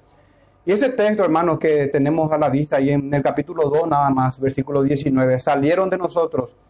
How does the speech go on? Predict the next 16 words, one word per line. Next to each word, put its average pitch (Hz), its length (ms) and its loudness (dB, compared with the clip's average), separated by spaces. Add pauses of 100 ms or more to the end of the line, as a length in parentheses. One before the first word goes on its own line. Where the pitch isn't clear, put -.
(140)
pero 160 240 2
no 180 360 0 (100)
eran 196 320 0
de 175 100 0
nosotros, 139 540 -2 (560)
porque 156 240 -2
si 175 120 0
hubieran 180 280 2
sido 190 260 0
de 202 80 2
nosotros, 202 640 0
habrían", 175 520 0 (420)
y 160 80 2
esta 170 180 0
palabra 160 320 2
nuevamente, 165 720 0